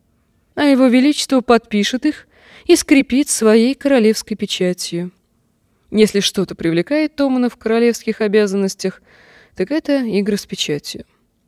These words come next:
Да хранят семеро его величества, долгих лет его царствованию". Верховный Септон молитвенно сложил руки и возвёл очи к небу. "Трепещите, злодеи!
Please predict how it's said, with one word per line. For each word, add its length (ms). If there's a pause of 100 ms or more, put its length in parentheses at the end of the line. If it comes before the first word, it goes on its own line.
(260)
Да 180
хранят 560
семеро 520
его 240
величества, 720 (560)
долгих 600
лет 300
его 220
царствованию". 1000 (680)
Верховный 520
Септон 520
молитвенно 600
сложил 400
руки 380 (340)
и 160
возвёл 500
очи 260
к 100
небу. 420 (1040)
"Трепещите, 1000
злодеи! 760